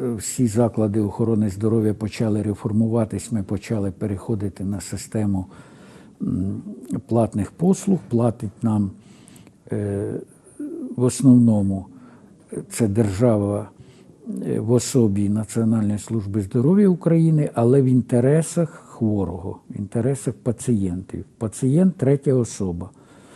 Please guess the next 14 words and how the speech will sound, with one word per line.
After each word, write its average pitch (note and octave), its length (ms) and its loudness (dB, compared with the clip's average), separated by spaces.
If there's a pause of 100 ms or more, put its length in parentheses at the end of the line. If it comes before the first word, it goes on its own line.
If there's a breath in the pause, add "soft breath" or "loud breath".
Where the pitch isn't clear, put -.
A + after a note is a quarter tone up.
(260 soft breath)
Ми C3 180 8
надаємо A2+ 520 4
послугу, G#3 600 4 (640 soft breath)
Національна A#2+ 640 4
служба G#2+ 400 -2
здоров'я, G#2 540 0
охор-, G#2 340 -4 (120)
е, - 40 -6
охорони A2+ 720 0
здоров'я G2+ 500 -2 (120)
купує G#3 480 8
в G3 60 4
нас F#3+ 280 2
її, F#3+ 280 4